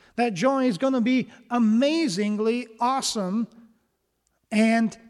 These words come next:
no one can rob us of it. But if we find our joy in this world, if we find our joy in the things of this world, in the,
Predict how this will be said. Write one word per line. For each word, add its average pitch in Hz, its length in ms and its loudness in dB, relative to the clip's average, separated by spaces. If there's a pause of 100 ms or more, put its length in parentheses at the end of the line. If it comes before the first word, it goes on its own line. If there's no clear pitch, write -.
no 214 300 2
one 196 400 -2 (640)
can 202 260 -2
rob 185 300 -4
us - 260 -10 (140)
of 180 200 -4
it. 131 320 -14 (460)
But 190 100 -2
if 190 200 -2
we 196 80 0
find 254 500 2
our 214 220 4
joy 240 480 -2 (180)
in 202 200 0
this 180 260 -6
world, 240 400 -6
if 160 100 -8
we 190 80 -4
find 247 400 -2
our 214 200 0
joy 240 360 -2
in 233 220 0
the 196 80 -2
things 262 400 -2
of 262 80 -6
this 262 200 -6
world, 247 380 0
in 180 140 -2
the, 175 120 -4